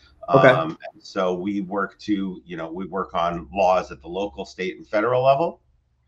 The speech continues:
Speaker 2: Um, one of the, uh, a couple of things that we are working on,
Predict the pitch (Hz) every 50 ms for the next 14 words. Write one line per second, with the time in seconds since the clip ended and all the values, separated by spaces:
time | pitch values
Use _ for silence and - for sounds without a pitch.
0 | _ _ _ _ - - _ _ - - - - _ _ - 110 107 101 101 98
1 | 90 92 87 90 98 - - 101 113 113 113 107 92 85 104 110 104 101 101 101
2 | 101 101 - 90 98 95 92 92 92 90 90 90 87 87 85 64 71 85 85 85
3 | 65 - - - 143 127 135 127 113 - - 123 123 123 117 - 117 98 98 110
4 | 107 104 104 101 104 117 117 - 127 110 110 110 107 107 107 104 104